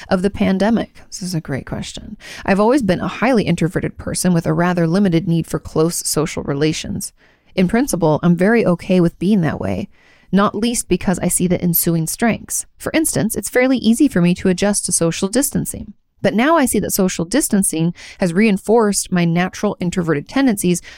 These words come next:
to a point where I start to feel uncomfortable about their present extent. Do you have any suggestions on how to reverse this development?" Oh my God, I've heard this from so many people, friends, family, and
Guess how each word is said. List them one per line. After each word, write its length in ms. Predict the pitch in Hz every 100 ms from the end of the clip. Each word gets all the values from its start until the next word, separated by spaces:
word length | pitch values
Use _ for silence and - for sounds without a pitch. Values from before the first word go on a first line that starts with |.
| -
to 100 | 190
a 60 | 175
point 240 | 180 -
where 100 | 175
I 40 |
start 280 | - 190 185
to 80 | 269
feel 180 | 165 165
uncomfortable 540 | 180 - 156 160 175
about 300 | - 170 -
their 100 | 185
present 460 | 185 - 151 156 -
extent. 440 | - - 185 - - - - -
Do 80 |
you 60 | 196
have 220 | 185 190
any 180 | 262 285
suggestions 580 | - 208 147 156 180 170
on 100 | 175
how 200 | - 175
to 80 | 208
reverse 460 | 220 180 156 165
this 160 | - 165
development?" 520 | 170 156 139 - 120 - - - -
Oh 100 | 175
my 140 | 208 233
God, 240 | 175 160
I've 100 | 156
heard 160 | - 156
this 140 | -
from 120 | -
so 160 | 156 156
many 160 | 165 170
people, 360 | - - 151
friends, 400 | - 160 156 156
family, 360 | - 151 156 151
and 260 | 143 156